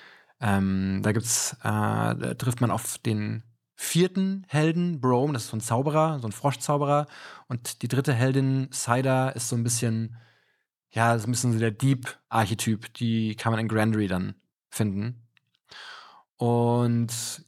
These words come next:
genau, und spielerisch ist es wirklich so richtig klassisches Beat'em Up. Du hast halt irgendwie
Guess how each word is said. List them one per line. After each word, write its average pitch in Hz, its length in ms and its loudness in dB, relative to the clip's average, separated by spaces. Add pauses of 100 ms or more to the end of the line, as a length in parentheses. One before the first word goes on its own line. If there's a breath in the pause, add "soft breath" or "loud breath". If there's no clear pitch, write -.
genau, 101 340 2
und 113 320 0
spielerisch 165 460 2
ist 143 120 -2
es 131 100 -2
wirklich 143 260 0
so 131 300 2
richtig 123 420 0
klassisches - 580 0
Beat'em 117 220 -2
Up. 151 200 2
Du 120 100 0
hast 120 180 2
halt 120 140 -4
irgendwie 117 360 2